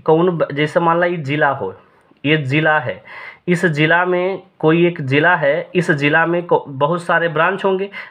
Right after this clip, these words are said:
ये एसबीआई का, इहो एसबीआई का, इहो एसबीआई का, तो जौन बैंक सबसे बड़ा हो एसबीआई के, उस सभी बैंकों को डील करेगा। अगर आपके खाता यहाँ है तो आप यहाँ वाले बैंक एसबीआई से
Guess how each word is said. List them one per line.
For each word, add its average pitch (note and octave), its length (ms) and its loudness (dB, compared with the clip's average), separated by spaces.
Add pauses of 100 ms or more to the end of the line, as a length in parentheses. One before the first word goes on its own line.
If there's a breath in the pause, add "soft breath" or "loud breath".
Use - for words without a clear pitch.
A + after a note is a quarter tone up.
(120 loud breath)
ये D#3 180 2
एसबीआई D3+ 560 0
का, D3 340 2
इहो D3+ 300 -2
एसबीआई C#3+ 580 0
का, C#3 340 2
इहो C#3 300 -2
एसबीआई C#3 600 0
का, C3+ 300 -4 (360 loud breath)
तो G#3+ 100 4
जौन E3 420 0
बैंक F#3 420 0
सबसे D#3 460 -2
बड़ा D3 300 2
हो G3 160 0
एसबीआई D3 540 0
के, E3+ 160 -2 (320 loud breath)
उस F3 200 0
सभी F#3 260 0
बैंकों D3 440 0
को F#3 160 0
डील D#3+ 280 0
करेगा। C#3 500 0 (220 loud breath)
अगर D3+ 200 2
आपके D#3 280 0
खाता C#3+ 320 -2
यहाँ C3 300 0
है G3 100 0
तो G3 100 0
आप D3+ 280 0
यहाँ C3+ 320 2
वाले C#3+ 240 0
बैंक B2+ 340 0
एसबीआई B2 460 -2
से G#3 240 -2